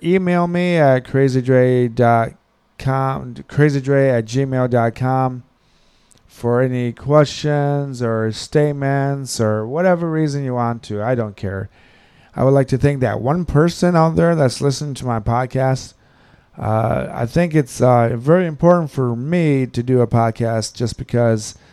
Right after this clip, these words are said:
there are not many people with some form of disability that talk about life itself, uh, things that we wanna talk about, things that we, uh, th-, think about, the things that we're going through,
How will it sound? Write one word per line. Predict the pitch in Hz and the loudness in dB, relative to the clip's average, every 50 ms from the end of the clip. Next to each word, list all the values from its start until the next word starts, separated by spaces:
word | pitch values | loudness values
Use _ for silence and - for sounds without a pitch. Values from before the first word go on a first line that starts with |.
| _ _ _ _ _ _ _ _ _ _ - | _ _ _ _ _ _ _ _ _ _ -2
there | 135 131 | 2 2
are | 131 131 | 2 2
not | 131 135 139 143 147 143 135 143 | 2 0 0 0 0 0 -2 -4
many | - 98 - 143 135 139 147 151 147 | -8 -14 -10 -6 -4 -2 -2 -2 -2
people | 135 - - 156 160 147 147 143 139 131 127 123 | -2 0 0 2 2 2 2 2 2 2 2 2
with | 127 131 131 127 127 123 120 113 117 120 - - - - - - | 4 4 4 4 4 2 0 -2 -4 -12 -18 -16 -16 -16 -16 -14
some | - - - 147 135 123 120 | -10 -6 -4 -4 -4 -4 -4
form | - 143 139 131 131 | -2 -2 -2 -2 -4
of | 123 117 | -4 -4
disability | 127 117 - - 131 147 151 156 151 147 143 147 147 143 | -4 -4 -4 -4 0 2 2 2 2 2 2 0 0 0
that | 135 127 117 113 107 - - _ _ _ _ _ _ _ _ _ _ _ _ _ _ - | 0 0 0 0 -2 -4 -8 _ _ _ _ _ _ _ _ _ _ _ _ _ _ -12
talk | - 135 135 143 135 127 | -4 -2 0 0 0 0
about | 131 131 131 131 127 123 | 0 0 2 2 2 0
life | 120 120 127 127 135 131 - 131 | 0 0 0 0 0 -2 -4 -6
itself, | 120 117 - - 139 131 131 131 135 131 - - _ _ _ _ _ _ _ _ _ _ _ _ _ _ _ - | -10 -10 -8 -4 -2 0 0 0 -2 -4 -6 -14 _ _ _ _ _ _ _ _ _ _ _ _ _ _ _ -10
uh, | - 101 104 101 104 | -6 -4 -4 -4 -4
things | 107 - 147 147 147 143 131 | -4 -2 0 0 0 0 0
that | 135 131 120 | 0 0 0
we | 135 143 | -2 -4
wanna | 135 135 135 131 131 | -4 -2 -2 -2 -2
talk | 127 - 135 131 131 131 | -4 -2 0 0 0 0
about, | 127 127 135 131 127 127 123 123 | -2 0 0 2 2 2 0 0
things | 131 127 127 123 | -2 -6 -4 -2
that | 127 120 120 | -2 -2 -2
we, | 117 117 117 117 113 113 113 | -2 -2 -2 -2 -2 -2 -2
uh, | 113 110 107 107 - - - - 123 - _ _ _ _ _ _ _ _ _ _ _ _ _ _ _ _ _ _ | -4 -4 -4 -4 -4 -6 -8 -10 -12 -20 _ _ _ _ _ _ _ _ _ _ _ _ _ _ _ _ _ _
th-, | - - - - - - - - - | -20 -20 -20 -20 -20 -20 -20 -20 -20
think | - - - - 156 151 135 | -20 -16 -8 -6 -6 -4 -2
about, | 143 135 131 131 131 131 131 131 131 - _ _ _ _ - _ _ _ _ - | -2 2 2 4 4 6 4 4 2 0 _ _ _ _ -20 _ _ _ _ -12
the | - 139 | -8 -6
things | 123 - 147 143 143 135 | -2 0 0 0 0 0
that | 127 131 123 117 | 0 0 0 0
we're | 123 127 | 0 -2
going | 123 127 127 123 123 120 120 | -2 -2 -2 -2 -2 -4 -6
through, | - - - 135 135 135 131 131 131 131 | -8 -6 -4 -2 0 0 0 -2 -4 -6